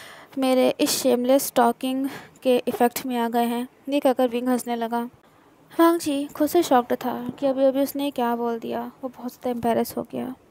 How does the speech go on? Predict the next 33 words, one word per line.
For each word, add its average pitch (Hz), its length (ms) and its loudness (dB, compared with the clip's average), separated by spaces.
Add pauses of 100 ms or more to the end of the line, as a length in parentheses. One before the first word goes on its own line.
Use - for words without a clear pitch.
(140)
विंग 226 220 -2
लगातार 247 440 2
हंसता 233 280 -2
ही 226 60 2
चला 226 220 -2
जा 226 200 -2
रहा 233 220 -2
था, 233 160 0
उसे 240 180 0
बहुत 233 240 0
ज़्यादा 226 240 2
हंसी 226 300 0
आ 226 80 0
रही 226 160 -2
थी। - 200 -10 (720)
वांगजी 269 320 6
को, 254 320 10
वांगजी 269 400 4
ने 311 60 10
दोबारा 254 340 10
एक 254 180 6
पल 233 120 6
के 240 140 2
लिए 240 120 6
भी 240 80 4
नहीं 240 100 0
सोचा। 233 360 2
उसने 233 300 2
विंग 240 280 0
को 233 300 2 (200)
विंग 220 160 -4
की 233 80 2
तरफ 262 200 4